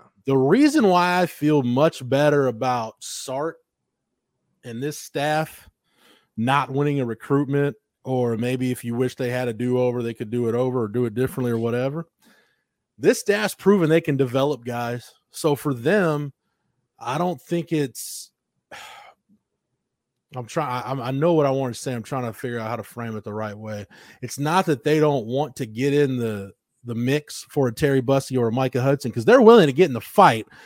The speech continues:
I mean, if you're going after guys like Xavier Filsaime, Colin Simmons, you're going into Florida for Jarrett Gibson. I mean, you're willing to get in the fight for guys. Kel-, Kelvin Banks a couple cycles ago. I just think it's, look, i-,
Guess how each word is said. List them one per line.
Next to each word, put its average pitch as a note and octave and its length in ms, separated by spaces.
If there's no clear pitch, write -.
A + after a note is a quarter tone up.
I C3 60
mean, D3 180
if A#2 140
you're F#3+ 100
going E3+ 280
after C#3+ 500
guys D3 240
like C#3 120
Xavier C3 320
Filsaime, C3 800
Colin C#3 320
Simmons, C#3 460
you're C3+ 100
going C#3+ 180
into C3 120
Florida C#3+ 360
for - 100
Jarrett A#2 340
Gibson. C3 380
I B2+ 40
mean, C3 120
you're A#3+ 100
willing F#3 260
to C3 60
get D#3 120
in A3+ 60
the - 60
fight C3+ 360
for G#2+ 120
guys. G2 400
Kel-, D#3+ 180
Kelvin D3+ 300
Banks C#3 260
a B2+ 40
couple B2+ 260
cycles B2+ 380
ago. B2 320
I C#3 160
just G3+ 200
think F3 220
it's, C#3 160
look, D#3 420
i-, - 100